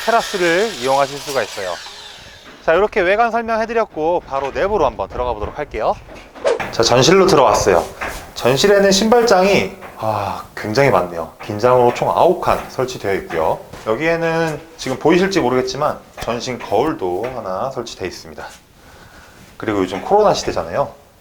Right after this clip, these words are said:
그래서 입구 쪽에다가 이렇게 미니 세면대를 갖다 놓으셨어요. 그리고 거울은 이렇게 터치식 전등이 들어오는 거울이고 일괄 소등 스위치도 있습니다.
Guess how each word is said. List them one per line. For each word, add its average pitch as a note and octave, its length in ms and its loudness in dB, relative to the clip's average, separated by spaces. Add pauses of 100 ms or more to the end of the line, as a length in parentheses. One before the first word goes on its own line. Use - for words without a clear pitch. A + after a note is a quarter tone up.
(160)
그래서 D3 420 0 (220)
입구 F#2 200 -10
쪽에다가 F#2 560 -2 (180)
이렇게 E2+ 160 -16
미니 F#2 360 -10
세면대를 A#2 720 -2
갖다 F#2+ 200 -4
놓으셨어요. E2+ 460 -8 (580)
그리고 C#3+ 380 0
거울은 C#3 640 4 (180)
이렇게 - 140 -20
터치식 A2+ 840 -6
전등이 F2+ 360 -8
들어오는 E2 460 -6
거울이고 F#2 540 0 (380)
일괄 C#3 260 4
소등 A#2 200 0
스위치도 G2+ 360 -2
있습니다. D#2+ 540 -4